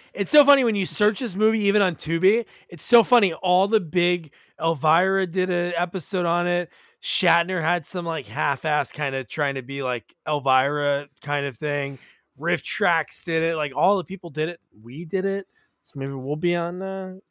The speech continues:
Tubi or something. But no, it is, it, it, it is, uh, it's what it is. It's a campy movie. But no, the fact that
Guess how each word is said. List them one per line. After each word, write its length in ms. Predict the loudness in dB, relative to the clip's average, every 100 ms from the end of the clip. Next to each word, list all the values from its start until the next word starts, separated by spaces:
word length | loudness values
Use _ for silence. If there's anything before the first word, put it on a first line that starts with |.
| _
Tubi 400 | 4 4 4 -2
or 60 |
something. 280 | -2 -6 0
But 120 | 0
no, 240 | 2 2 0 -10 -20 _
it 140 | -2
is, 300 | 0 -2 -4 0
it, 280 | 0 0 -6
it, 160 | -12 -10
it 140 | -4 -2
is, 360 | -4 -6 -4
uh, 400 | 0 2 2 0 -6 _ _ _
it's 180 | -2 0
what 160 | 4 4
it 60 | 4 0
is. 100 | -6
It's 100 | -12
a 60 |
campy 440 | -12 -4 -4 -4 -6
movie. 260 | -4 -4
But 180 | -4 -2
no, 200 | 2 2
the 120 | 0
fact 340 | -2 2 0 0
that 260 | -2 -2